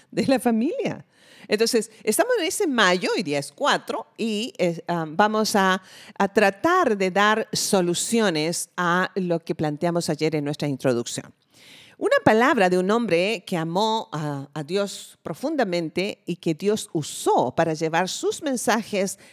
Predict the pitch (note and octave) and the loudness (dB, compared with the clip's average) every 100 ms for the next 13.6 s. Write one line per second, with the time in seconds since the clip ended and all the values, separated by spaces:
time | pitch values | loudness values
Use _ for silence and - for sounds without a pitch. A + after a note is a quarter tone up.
0 | _ F3+ C4 A3 F#3 D#3 E3 E3+ - - | _ -2 0 0 -2 -2 0 -2 -6 -20
1 | - _ A3+ G3+ - B3 A3 C4+ A3 C3 | -20 _ 0 2 2 0 0 2 2 2
2 | - - - F#3+ F3 F3+ E3 D3+ _ - | -2 -6 -4 -4 -2 -2 -4 -6 _ -8
3 | E3+ D#3 D#3+ D3+ F#3 A#3+ A#3 A#3+ - - | -6 -6 -6 -6 -6 -4 -2 -4 -6 -10
4 | E3+ F#3 F3+ E3+ D#3+ - F3 D#3 D3 D3+ | -6 -4 -4 -2 -4 -2 -2 -2 -2 -4
5 | C#3+ C3 - A2+ - - - _ _ _ | -6 -4 -4 -4 -6 -12 -14 _ _ _
6 | _ _ _ _ _ _ _ - - F3 | _ _ _ _ _ _ _ -16 -6 -2
7 | G#3 - - E3+ F3 D3 - _ _ _ | 0 -2 -6 -2 -2 -2 -4 _ _ _
8 | _ _ _ _ _ _ _ G#3 A3 G#3 | _ _ _ _ _ _ _ 0 2 2
9 | - G#3 G3 - F#3+ F3+ - _ _ E3 | 2 0 0 0 0 0 -2 _ _ -4
10 | E3+ D#3+ B3 - D#3 - - - - F#3 | -2 -2 -4 -4 -8 -8 -10 -12 -6 -2
11 | E3+ D#3+ E3+ C#3+ G#2+ _ _ _ _ _ | 0 0 0 -2 -4 _ _ _ _ _
12 | _ _ D#4 G4 A4 G#4 - G4 F#4+ - | _ _ 2 4 2 0 -4 -6 -6 -2
13 | F#3+ - C#3+ D3 - - | -2 -2 -4 -6 -8 -18